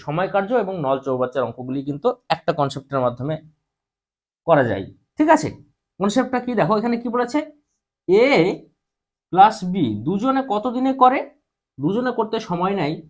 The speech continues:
ছ দিন, ঠিক আছে, এবং বি আঠারো দিনে করে, বি আঠারো দিনে করে। এই অঙ্কটা খুব সহজেও করা যায়, কিন্তু এই কনসেপ্টটা সবসময় প্রয়োজন হয় এবং আমরা একটা কনসেপ্টের মাধ্যমেই অনেক অঙ্ক সমাধান করতে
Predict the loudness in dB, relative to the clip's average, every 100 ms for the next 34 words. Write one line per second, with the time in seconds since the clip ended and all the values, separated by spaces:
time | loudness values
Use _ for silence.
0 | _ _ _ -12 0 0 0 -2 -4 -12
1 | _ _ _ 6 6 6 4 0 -14 _
2 | _ _ _ _ 8 10 8 6 0 _
3 | _ -10 0 2 2 0 -2 0 0 2
4 | 0 -2 -4 -8 -8 -6 -4 -6 -12 _
5 | _ _ _ _ _ _ _ -2 -2 2
6 | 2 4 0 -2 -6 -8 -16 _ _ _
7 | _ _ _ _ 0 0 2 2 2 0
8 | -4 -2 0 0 2 2 2 0 -4 -6
9 | -4 0 0 -2 -6 -2 -2 0 -2 -2
10 | -4 -4 -6 0 0 0 -2 -4 -6 -6
11 | -8 -8 -8 -6 -6 -6 -10 _ -6 -6
12 | -8 -10 -10 -6 -4 -4 -6 -4 -6 -10
13 | _ _ _ 2 6 6 4 2 0 -4
14 | -4 -2 -2 -4 -6